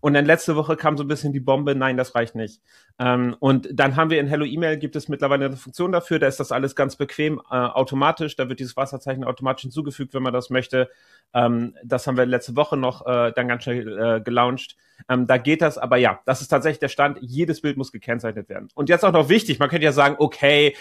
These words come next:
die Bilder sehen super realistisch aus, das merkt ja einfach keiner, wenn das K I ist, muss ja nicht kennzeichnen.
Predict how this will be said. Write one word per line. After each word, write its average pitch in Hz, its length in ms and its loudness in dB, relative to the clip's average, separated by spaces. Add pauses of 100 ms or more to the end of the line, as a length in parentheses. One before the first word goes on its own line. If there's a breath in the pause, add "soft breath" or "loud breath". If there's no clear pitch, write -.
(140 loud breath)
die 131 80 0
Bilder 170 220 8
sehen 151 140 2
super 160 260 0
realistisch 143 540 0
aus, 139 320 0
das - 160 -10
merkt 127 480 2
ja 160 100 2
einfach 143 320 -4
keiner, 143 260 0
wenn 143 100 -4
das 139 140 -6
K 139 120 -6
I 135 140 -4
ist, 143 140 -6
muss 143 140 -10
ja 135 60 -4
nicht 123 140 -10
kennzeichnen. 170 520 -6